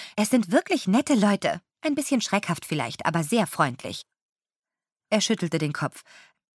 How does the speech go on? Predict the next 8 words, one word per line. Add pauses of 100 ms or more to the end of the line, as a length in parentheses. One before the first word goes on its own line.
(480)
„Aber (160)
Betsy, (140)
was
hast
du
dir
davon
erhofft?“